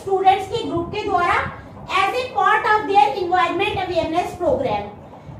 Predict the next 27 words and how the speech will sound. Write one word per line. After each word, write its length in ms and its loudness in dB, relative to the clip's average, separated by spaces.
in 180 4
which 320 2
they 160 -4
collected 640 0
the 180 0
following 480 0
data, 340 0
जिसमें 400 -2
उन्होंने 360 -2
ये 100 -4
जो 240 0
डेटा 400 2
दिया 140 4
है 80 2
ये 180 -6
कलेक्ट 340 -4
किया 320 0
regarding 560 4
the 160 0
number 300 0
of 180 0
plants 460 2
in 160 -4
twenty 360 -2
houses, 460 -4
ठीक 260 -6
है, 100 0